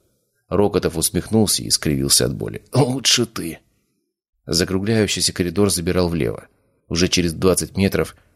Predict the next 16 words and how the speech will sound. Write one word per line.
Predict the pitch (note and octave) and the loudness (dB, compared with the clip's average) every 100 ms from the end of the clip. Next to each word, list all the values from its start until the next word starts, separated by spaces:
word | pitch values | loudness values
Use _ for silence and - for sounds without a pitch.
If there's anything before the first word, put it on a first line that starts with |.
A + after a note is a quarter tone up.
| _ - | _ -4
мы | F2+ E2+ | 0 0
остановились | D#2+ F2 F2 F2+ F2+ - | 0 0 0 2 0 0
перед | E2+ D#2 D2+ | 0 0 2
двойными | D#2+ D#2 D#2+ D#2 | 2 4 2 0
дверьми. | D#2 D2 C2+ - _ _ _ _ - | 0 0 -2 -6 _ _ _ _ -8
Я | D#2 E2 | 0 0
боязливо | D#2 D#2+ D2+ E2 D#2 D2 | 2 0 0 0 0 0
озиралась, | D2+ D2+ F#2 F#2+ - - | 0 -2 0 0 0 -4
но | D2 D2 C2+ | -2 0 0
Дин | D2 G#2 A2 | 0 2 2
был | F2+ | 2
спокоен, | - E2+ - A#2 F#2 A1+ | 0 -2 0 2 2 0
и | C2+ | -2
это | F#2+ - | -2 -2
давало | C#2+ D2 D#2+ | -2 0 2
надежду. | C#2+ B1+ A1 - - | 0 -2 -4 -6 -10